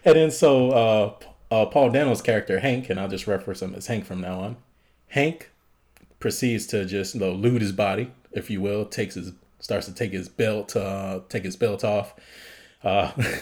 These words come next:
<laughs> Manny starts letting off this excessive fart again, and Hank just looks beside himself, and then all of a sudden, cutscene, he's back on the cooler about to hang himself with the belt.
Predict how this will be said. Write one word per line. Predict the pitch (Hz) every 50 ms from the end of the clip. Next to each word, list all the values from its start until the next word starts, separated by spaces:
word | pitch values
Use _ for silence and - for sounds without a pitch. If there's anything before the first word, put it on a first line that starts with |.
| - - -
<laughs> | 151 -
Manny | 120 107 98 117 113 110 113 107
starts | 92 - - 107 101 - -
letting | 95 92 98 104 110 - 107 104
off | 101 95 92 -
this | 95 92 -
excessive | - - - - - - - 101 92 - - 95 87
fart | - - 110 98 95 92
again, | 85 90 95 101 101 98 95 98 95 - - - - - - - - - - - _ -
and | 117 98 101 95 95 196 196 98 - - _ _ _ _ _ _ _ _ _ -
Hank | - 117 101 - -
just | - 98 -
looks | 107 95 117 117 117 -
beside | - - 98 - - 117 123 131
himself, | 131 135 131 - 135 170 202 - -
and | 95 95 95
then | 95 92 90
all | - 101 107
of | 113 110
a |
sudden, | - 120 120 120
cutscene, | 107 - - 156 - - - 139 170 190 190
he's | 143 107 95 95 - - _ _ _
back | - 107 120 123 - -
on | 135 143 147
the | 143
cooler | 139 - - 160 180 196
about | 196 190 196 190
to | 165
hang | 151 190 202
himself | 196 185 190 - 202 202 202
with | 208 196
the | 220
belt. | 190 185 196 - - -